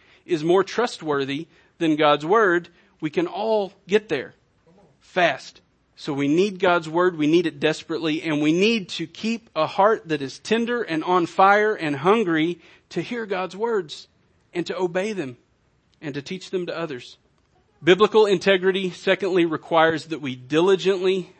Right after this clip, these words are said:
study God's word to faithfully obey and clearly communicate to others what he said. Verse fifteen says, "Do your best to present yourself to God as one approved,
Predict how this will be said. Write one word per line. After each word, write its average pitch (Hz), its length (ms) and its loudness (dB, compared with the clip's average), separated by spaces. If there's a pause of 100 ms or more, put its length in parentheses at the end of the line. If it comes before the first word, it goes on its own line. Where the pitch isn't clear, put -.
study 170 540 -2
God's 156 380 -2
word 139 380 -4
to 135 80 -14
faithfully 156 540 -6
obey 127 500 -8 (120)
and 127 160 -16
clearly 143 420 -8
communicate 131 600 -10
to 131 120 -14
others 123 440 -14
what 131 160 -12
he 120 60 -16
said. 117 340 -18 (720)
Verse 202 180 6
fifteen 208 420 2
says, 156 280 0
"Do 170 260 -2
your 233 200 -2
best 196 640 0 (400)
to 190 160 -4
present 156 420 0
yourself 185 540 -4
to 165 80 -10
God 147 360 2
as 135 240 -10
one 156 200 -4
approved, 135 580 -8